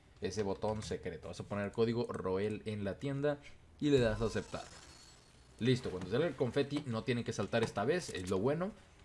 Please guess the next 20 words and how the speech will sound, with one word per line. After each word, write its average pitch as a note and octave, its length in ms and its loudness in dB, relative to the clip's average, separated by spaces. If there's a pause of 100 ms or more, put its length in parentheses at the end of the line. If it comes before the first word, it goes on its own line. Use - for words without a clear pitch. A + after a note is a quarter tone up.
(460)
Aquí F3 380 2
donde D#3 200 2
está C3 120 2
el D3 120 6
pez D3 180 4
de C3+ 60 4
sorbo, C#3+ 280 4
una G#2 200 2
vez G#2+ 100 2
que - 80 2
hayas A#2 180 6
agarrado G#2+ 400 2
este A#2 240 2
rifle, D3 440 0
aquí A#2 200 -2
está C3+ 160 -2
el B2 80 0
pez C#3 180 2
de B2+ 80 0
sorbo F3 380 2